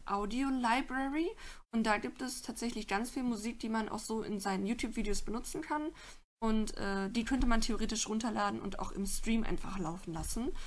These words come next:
Ähm, man kann aber auch zum Beispiel, was ich auch öfters gemacht hab, auf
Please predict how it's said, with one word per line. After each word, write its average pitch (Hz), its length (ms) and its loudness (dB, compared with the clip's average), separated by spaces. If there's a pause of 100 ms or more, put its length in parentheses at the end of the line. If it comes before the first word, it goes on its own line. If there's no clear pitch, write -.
(460)
Ähm, 185 680 2
man 196 260 -2
kann 240 200 2
aber 247 200 2
auch - 100 -4
zum 226 200 -4
Beispiel, 226 680 0
was 214 160 -4
ich - 160 -6
auch - 120 -8
öfters 220 300 -6
gemacht 214 380 -4
hab, - 260 -6
auf 190 380 0